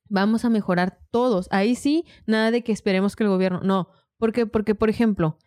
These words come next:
si yo ya pongo mi granito de arena de decir, "¿Sabes qué? No voy a consumir en exceso". No digo no voy a consumir. Solamente, por ejemplo, si voy a la tienda, me voy a comprar lo que voy a comer este, en man-, en el mandado. O sea, no tengo que comprarme,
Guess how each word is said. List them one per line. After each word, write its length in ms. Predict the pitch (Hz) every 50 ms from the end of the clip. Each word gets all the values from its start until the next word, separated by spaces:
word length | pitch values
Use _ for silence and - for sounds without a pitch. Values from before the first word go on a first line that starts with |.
| _ _ _
si 200 | _ - - 226
yo 80 | 226 247
ya 140 | 254 277 285
pongo 340 | 285 294 294 294 294 311
mi 140 | 302 302 277
granito 360 | 240 208 196 196 196 - -
de 80 | 233 240
arena 280 | 220 202 202 196 196 190
de 100 | 185 175
decir, 240 | 175 - - 185
"¿Sabes 280 | 175 196 196 214 208 -
qué? 180 | - 240 247 -
No 140 | 202 196 202
voy 140 | 202 214 214
a 60 | 220
consumir 560 | - - 208 190 - 190 185 190 214 - - _ -
en 300 | 233 240 254 269 269 285
exceso". 540 | 285 - - - 233 220 190 - 160 - -
No 140 | 156 156 170
digo 180 | 196 240 285
no 80 | 311 302
voy 120 | 277 277
a 80 | 269 262
consumir. 500 | - 247 214 - 175 175 180 160 165 170
Solamente, 560 | - 196 196 208 226 240 240 240 233 262 294
por 160 | 240 - 208 196
ejemplo, 420 | 170 208 208 196 180 156 147 - _ _ _ _ _ _ _ _ - 175 165
si 140 | - - 190
voy 160 | 175 185 208
a 40 | 240
la 100 | 262 269
tienda, 320 | 233 - 220 214 226 247 247 -
me 100 | 220 202
voy 100 | 202 208
a 60 | 214
comprar 260 | - 262 240 - 185
lo 80 | 196 214
que 100 | - 226
voy 100 | 196 190
a 40 | 196
comer 320 | - 214 196 185 175 180
este, 220 | 180 175 - - 190
en 100 | 190 190
man-, 240 | 190 180 165 165 -
en 100 | 165 170
el 100 | 170 165 165
mandado. 560 | 160 151 156 170 226 294 339 262 208 - _ _ _ -
O 40 | 180
sea, 100 | 170 196 190
no 100 | 196 196
tengo 200 | - 247 254 233
que 120 | 254 233
comprarme, 640 | - 254 233 233 240 233 233 240 247 254 262 262